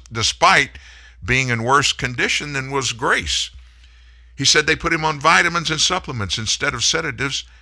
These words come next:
and anxiety medications with the daily nebulizer treatment. They never pushed for a ventilator or remdesivir, he said.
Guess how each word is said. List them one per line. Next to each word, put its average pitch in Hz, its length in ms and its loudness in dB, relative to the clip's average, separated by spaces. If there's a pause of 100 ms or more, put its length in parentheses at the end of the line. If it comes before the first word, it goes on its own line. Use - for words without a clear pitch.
(280)
and 123 160 2
anxiety 127 640 4
medications 104 760 0
with 110 200 -6
the 120 100 -4
daily 147 420 0
nebulizer 123 760 2
treatment. - 460 -4 (400)
They 104 100 0
never 110 240 2
pushed 151 260 -2
for 131 180 4
a 120 60 2
ventilator 156 540 4
or 147 360 4
remdesivir, 120 640 2
he 80 60 -2
said. 73 360 -2